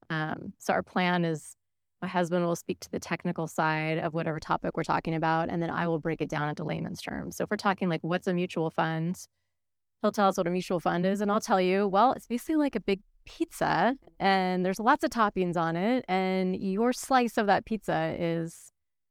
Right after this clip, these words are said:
you know, your share of that mutual fund." So we're gonna try to make it really user-friendly, and there's a lot of platforms that do that right now. So you can certainly come to ours, but there's a lot of really great ones, and there are actually some really great ones geared specifically to women.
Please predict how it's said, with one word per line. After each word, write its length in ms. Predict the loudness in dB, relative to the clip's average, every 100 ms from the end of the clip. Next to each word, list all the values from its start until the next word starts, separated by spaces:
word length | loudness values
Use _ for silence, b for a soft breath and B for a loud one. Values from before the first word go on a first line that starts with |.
| _ _ _ -4
you 80 |
know, 80 | -2
your 340 | 0 2 2 0
share 320 | 0 0 0
of 60 |
that 140 | -2 -4
mutual 340 | -6 -6 -8
fund." 340 | -8 -10 -10 -2
So 220 | 0 2
we're 160 | 0
gonna 140 | 0 0
try 140 | 2
to 80 | 2
make 140 | 2
it 80 | 0
really 440 | 0 0 0 -2 -2
user-friendly, 680 | -4 -2 -2 -2 -2 -4 -2
and 140 | 0
there's 140 | 0
a 80 | 0
lot 340 | -2 2 4 2
of 100 | 0
platforms 360 | -2 -2 -6
that 100 | -6
do 140 | -2 -2
that 100 | -2
right 160 | -4
now. 200 | -6 -6
So 360 | -4 -2 -2 -4 _ _ _ _ _
you 100 | -8
can 260 | -4 -6 -4
certainly 300 | -2 -2 0
come 140 | 0
to 80 | 2
ours, 260 | 4 4 2
but 160 | 0
there's 240 | 2 0 -4
a 60 | -14 -18 -2
lot 200 | 0 2
of 120 | 0
really 180 | -2 2
great 180 | 0
ones, 220 | 2 0 0
and 120 | -2
there 100 | -2
are 40 |
actually 220 | -4 -6
some 140 | -4 -2
really 120 | -2
great 160 | -2 -2
ones 160 | -6
geared 400 | -4 -2 -2 -4
specifically 520 | -6 -6 -4 -4 -4
to 80 | -2
women. 480 | -2 -4 -8 -10